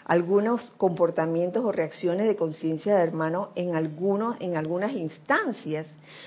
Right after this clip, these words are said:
Por ejemplo, mm, me ha tocado ir, por ej-, este, a una farmacia. Ustedes saben que en las farmacias Arroya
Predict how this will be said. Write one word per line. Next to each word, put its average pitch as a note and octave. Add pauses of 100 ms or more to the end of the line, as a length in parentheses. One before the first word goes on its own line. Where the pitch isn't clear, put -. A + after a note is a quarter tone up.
(240)
Por D#3+
ejemplo, F#3+ (120)
mm, E3+
me E3
ha E3+
tocado F#3+
ir, G3 (220)
por D#3
ej-, D#3 (100)
este, D3
a D3+
una E3
farmacia. G3+ (800)
Ustedes G3
saben A#3
que A#3
en F#3
las E3+
farmacias D#3+
Arroya F#3+